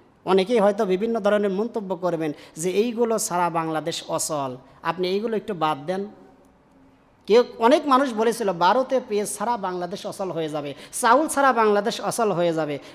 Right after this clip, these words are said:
ভারতীয় পেঁয়াজ কিন্তু আমাদের বাংলাদেশে আসে নাই, তারপরে পেঁয়াজের দাম সর্বোচ্চ চল্লিশ টাকা।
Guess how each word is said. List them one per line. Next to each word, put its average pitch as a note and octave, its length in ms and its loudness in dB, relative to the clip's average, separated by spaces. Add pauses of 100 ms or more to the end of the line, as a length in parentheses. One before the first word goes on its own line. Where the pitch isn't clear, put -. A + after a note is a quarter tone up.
(120)
ভারতীয় A3+ 460 6
পেঁয়াজ G3 520 2
কিন্তু A#3 280 -4
আমাদের G3+ 360 -2
বাংলাদেশে F3 500 -2
আসে D#3 260 -4
নাই, D3 220 -6
তারপরে G3 400 -2
পেঁয়াজের D#3+ 420 -4
দাম D#3+ 200 0 (220)
সর্বোচ্চ E3+ 640 -4
চল্লিশ D3+ 320 -6
টাকা। B2+ 300 -10